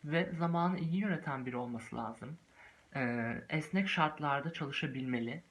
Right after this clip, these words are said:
Değişen şartlara her zaman uyum sağlayabilen biri olması gerekir. Gelelim genel sekretere. Genel sekreter topluluğun üst yönetim kurulu üyelerinden biridir.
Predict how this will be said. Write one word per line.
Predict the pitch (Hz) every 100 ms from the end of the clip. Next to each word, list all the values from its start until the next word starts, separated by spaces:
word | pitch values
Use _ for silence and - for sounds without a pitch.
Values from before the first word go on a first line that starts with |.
| _
Değişen | 160 156 170 170
şartlara | 170 151 - 139 147
her | 160 165
zaman | 147 156 139 170 -
uyum | 139 170
sağlayabilen | - 151 139 156 139 143 139
biri | 120
olması | 113 107 - 151
gerekir. | 113 - - -
Gelelim | 170 156 185
genel | 165 143 131
sekretere. | 107 123 - - - - - - -
Genel | 190 220
sekreter | 196 143 131 143
topluluğun | - 170 170 156
üst | 185 190
yönetim | 170 175
kurulu | 185 147 131
üyelerinden | 160 139 127 143 165 147
biridir. | 120 - 147 -